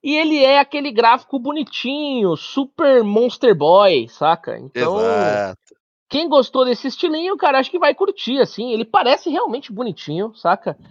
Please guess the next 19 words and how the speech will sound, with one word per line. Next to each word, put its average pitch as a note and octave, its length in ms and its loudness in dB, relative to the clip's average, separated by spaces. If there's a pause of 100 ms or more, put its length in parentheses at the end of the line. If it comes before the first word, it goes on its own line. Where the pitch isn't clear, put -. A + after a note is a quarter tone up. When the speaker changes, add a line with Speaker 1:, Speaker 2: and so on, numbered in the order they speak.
(300)
Speaker 1:
É F#3+ 120 6
um B3 140 2
jogo B3 260 4
que B3 460 -6
eu C4 180 4
gosto, F#3+ 480 4
graficamente E3 640 -2
falando, F3 300 2
então F#3+ 260 0
eu A3+ 100 6
pegaria G#3 540 0
pra G#3+ 140 0
dar F3+ 140 0
uma F3+ 60 0
brincadinha D#3+ 540 -4
com C3 160 -10
ele, A#2+ 140 -6
parece E3+ 400 0
super, D3+ 640 -4